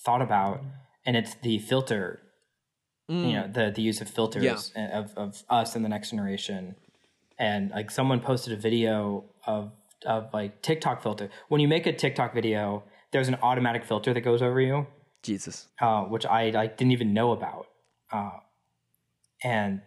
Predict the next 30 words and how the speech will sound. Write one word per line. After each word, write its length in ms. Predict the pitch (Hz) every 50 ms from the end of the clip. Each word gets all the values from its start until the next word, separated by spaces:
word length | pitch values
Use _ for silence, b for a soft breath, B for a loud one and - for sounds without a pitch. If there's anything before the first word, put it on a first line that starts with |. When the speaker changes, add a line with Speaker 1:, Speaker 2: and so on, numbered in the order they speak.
| _ _ _ _
Speaker 1:
so 120 | - - 117
that 340 | - 123 120 120 117 -
I 80 | 104 107
find 180 | - 113 104 101
interesting, 300 | 101 98 - - 104 98
but 120 | 113 107
now 160 | 107 107 107
there's, 160 | 110 110 104
like, 140 | 110 104 101
sliders 680 | - - - - - 110 110 110 101 98 95 95 92 -
and 140 | - 101 101
stuff 280 | - - 104 95 95 -
of 180 | 101 101 101 -
just 200 | 110 104 - - -
as 220 | 127 123 123 123 131
you're, 400 | 131 120 113 107 104 98 - b b b b b b b b b b b _ - - - -
as 220 | 110 127 131 127
you're 120 | 135 131 117
recording, 520 | 120 113 - - 175 185 165 127 113 117
there's, 280 | 123 117 117 117 - -
you 100 | 117 117
know, 80 | 110
the 100 | 101 110
technology 560 | 107 - 120 120 - 120 117 120 123 123 120
is 120 | 110 107 -
so 220 | - - 110 107
great 380 | 104 104 - 101 107 120 127 -
now 240 | 107 107 95 95 98
that, 180 | 104 104 - 82
like, 260 | 104 98 95 -